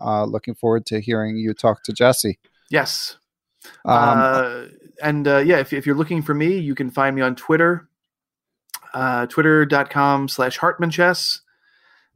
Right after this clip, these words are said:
Speaker 2: uh, Twitch on Monday nights, uh, if you wanna, uh, laugh at my terrible blitz moves. Although I did have a fourteen move brilliancy the other day. I, I will just plug that.
Speaker 1: Nice.
Speaker 2: Um,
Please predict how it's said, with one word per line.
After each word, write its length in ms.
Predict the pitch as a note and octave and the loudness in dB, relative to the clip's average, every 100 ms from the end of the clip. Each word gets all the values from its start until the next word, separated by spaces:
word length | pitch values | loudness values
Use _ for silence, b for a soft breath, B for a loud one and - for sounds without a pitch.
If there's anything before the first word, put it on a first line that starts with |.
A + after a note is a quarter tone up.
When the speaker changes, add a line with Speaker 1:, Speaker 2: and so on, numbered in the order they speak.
| - | -2
Speaker 2:
uh, 260 | B2+ B2 A#2+ | 2 2 0
Twitch 560 | - F#3+ B3 - - - | 0 0 0 -2 -6 -4
on 120 | C3+ C3 | -4 0
Monday 300 | D3 D3 C#3+ | 2 4 4
nights, 600 | D3+ A#3+ - - - - | 2 0 -6 -10 -10 -6
uh, 160 | C3 B2+ | 0 0
if 120 | B2 | 0
you 80 | C3 | -2
wanna, 400 | B2+ C3 B2+ B2+ - | -2 0 0 -2 -4
uh, 180 | B2 B2 | -4 -2
laugh 300 | B2+ C3+ C3+ | 0 0 -2
at 80 | B2+ | -4
my 220 | B2+ B2+ | -2 -2
terrible 400 | - C3+ C3 C#3+ | 0 0 2 0
blitz 260 | C#3 C#3 | -2 -2
moves. 220 | D3 E3 D3 | -4 -2 0
Although 180 | C#3 | 0
I 140 | C3+ C#3+ | 2 4
did 120 | E3 | 4
have 140 | D3 | 2
a 60 | B2+ | -2
fourteen 400 | - F3+ D#3 C#3+ | -2 -4 -2 -4
move 180 | C3+ A#2+ | -2 -2
brilliancy 460 | C3+ C#3 B2+ A2+ | 0 0 -2 -6
the 100 | A#2 | -6
other 140 | A#2 - | -6 -6
day. 180 | A#2+ D#3 | -8 -10
I, 100 | B2+ A#2+ | -8 -4
I 60 | |
will 120 | A#2+ B2 | -4 -4
just 180 | B2 | -8
plug 200 | - A#2 - | -6 -6 -6
that. 160 | C3 - B B B B | -12 -14 B B B B
Speaker 1:
Nice. 280 | E3 B2+ C3+ | 4 4 4
Speaker 2:
Um, 420 | C3 C3 B2+ C3+ | 2 0 -4 -12